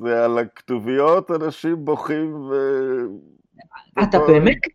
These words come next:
Speaker 1: ובוא
Speaker 2: ו-
Speaker 1: נלך, נאכל עכשיו איזה המבורגר טוב, והיה אחלה סרט, <laughs> כאילו.
Speaker 2: ואני אגיד לך עוד משהו,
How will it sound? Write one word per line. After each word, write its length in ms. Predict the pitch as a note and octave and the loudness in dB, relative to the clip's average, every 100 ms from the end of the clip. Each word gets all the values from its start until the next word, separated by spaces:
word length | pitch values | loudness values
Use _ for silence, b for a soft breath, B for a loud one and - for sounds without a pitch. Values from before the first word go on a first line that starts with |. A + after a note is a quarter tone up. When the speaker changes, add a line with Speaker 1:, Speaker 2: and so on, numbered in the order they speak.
| - | -4
Speaker 1:
ובוא 260 | C3+ - D3 | -4 2 2
Speaker 2:
ו- 40 | |
Speaker 1:
נלך, 480 | D#3+ D#3+ E3+ - - F#2 | 2 4 4 2 -10 -12
נאכל 440 | D3 D3 D3+ D3+ | -8 -4 0 0
עכשיו 300 | D3 - D3 C#3 | 0 -4 -6 -4
איזה 320 | C#3+ C#3 C#3+ D3 | -6 -6 -4 -2
המבורגר 460 | C#3+ D#3 C#3 B2+ B2 | -2 -6 -6 -8 -8
טוב, 260 | B2 A#2+ G#2 | -8 -6 -4
והיה 320 | B2 B2+ A#2+ | -2 0 0
אחלה 220 | B2+ C#3 | -2 -6
סרט, 600 | C3+ C3+ A#2+ - - _ | -6 -4 -4 -6 -16 _
<laughs> 40 | - | -20
כאילו. 340 | - - G#2+ - - | -20 -16 -16 -14 -2
Speaker 2:
ואני 280 | - F#3+ G3 | 2 4 4
אגיד 160 | A3 | 4
לך 160 | E4 - | 2 4
עוד 160 | A3+ A#3+ | 6 6
משהו, 540 | C#4+ D4 - D#4 C4 | 2 0 -2 -2 -2